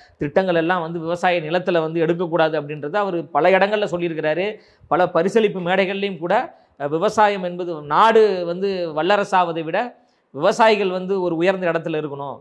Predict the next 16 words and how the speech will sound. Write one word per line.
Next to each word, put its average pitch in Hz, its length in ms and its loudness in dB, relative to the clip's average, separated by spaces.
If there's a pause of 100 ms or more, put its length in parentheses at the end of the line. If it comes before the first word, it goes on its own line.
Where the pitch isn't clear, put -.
விவசாயிகள் 202 580 0
பாதுகாக்கப்பட்டாதான் 175 920 0
அது 160 140 -2
உண்மையான 170 400 -6 (360)
ஒரு 147 140 -2
வல்லரசு 202 460 2
நாடு, 170 280 0
ஒரு 170 160 0
நல்லாட்சி 185 480 0
நாடு 160 280 -2
அப்படின்றத 165 520 -8
தலைவர் 175 360 0
அவர்கள் 175 280 -4 (280)
வெளிப்படையா 233 440 2
அவர் 202 200 0
பேசுறாரு. 170 420 -4